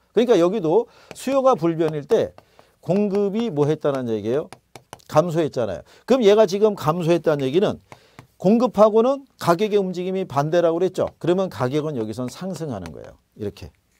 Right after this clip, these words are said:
얘가 감소했으니까 양은 어떻게 해야 돼요? 양은 감소하겠죠. 그러니까 양에 대한 거는 수요나 공급이나 움직임이 같은데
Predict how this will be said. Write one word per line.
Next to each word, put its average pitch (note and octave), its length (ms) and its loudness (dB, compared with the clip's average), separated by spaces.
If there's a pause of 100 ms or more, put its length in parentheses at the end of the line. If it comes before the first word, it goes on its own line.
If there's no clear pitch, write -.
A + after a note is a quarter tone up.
(1200)
얘가 G3 300 6
감소했으니까 E3+ 960 0
양은 D#3 320 2
어떻게 C3 240 -8
해야 G#2+ 80 -6
돼요? D#2+ 160 -12 (120)
양은 F3+ 320 0
감소하겠죠. G2+ 680 -8 (1080)
그러니까 G3 280 4
양에 A3+ 360 4
대한 G#3+ 260 2
거는 A3+ 580 0
수요나 C4 420 -2
공급이나 F3 520 -2
움직임이 E3+ 560 -4
같은데 A#2+ 760 -4